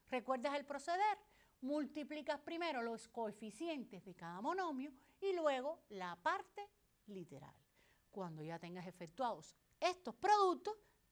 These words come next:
tienes tu respuesta y la colocas en el lugar en la tabla.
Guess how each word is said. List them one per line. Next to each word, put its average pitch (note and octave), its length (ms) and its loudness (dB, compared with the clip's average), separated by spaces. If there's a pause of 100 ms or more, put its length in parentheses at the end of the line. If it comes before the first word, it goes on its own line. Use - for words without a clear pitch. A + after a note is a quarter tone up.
tienes G4 460 0 (320)
tu C#4+ 140 -4
respuesta G#3+ 680 0 (280)
y A3 120 -6
la F#3 140 0
colocas D4+ 540 0 (340)
en F#3 180 -6
el E3 120 -8
lugar G#3+ 320 -6 (320)
en F#4+ 200 -6
la F#4 120 -8
tabla. C#3+ 420 -14